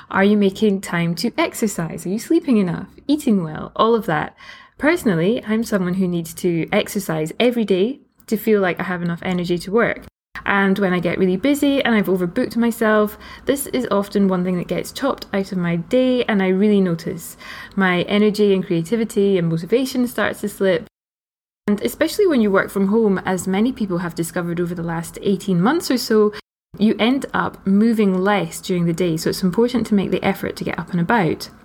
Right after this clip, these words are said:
So, are you moving enough? Are you resting enough? What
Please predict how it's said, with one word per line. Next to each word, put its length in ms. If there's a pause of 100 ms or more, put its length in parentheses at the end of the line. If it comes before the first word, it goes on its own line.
(120)
So, 400 (540)
are 100
you 300
moving 240
enough? 320
Are 60
you 120
resting 380
enough? 300 (420)
What 200